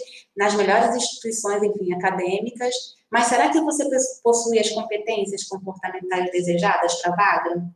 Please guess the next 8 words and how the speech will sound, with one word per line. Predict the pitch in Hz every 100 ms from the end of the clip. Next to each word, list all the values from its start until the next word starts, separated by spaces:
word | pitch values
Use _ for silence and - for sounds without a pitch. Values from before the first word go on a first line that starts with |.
| -
Uma | 208 220
outra | 226 - 294
coisa | 269 254 240
que | 226 233
todo | 254
recrutador | 262 262 240 233 208 202 185 - -
busca | 196 247 233 -
é | 208 190 180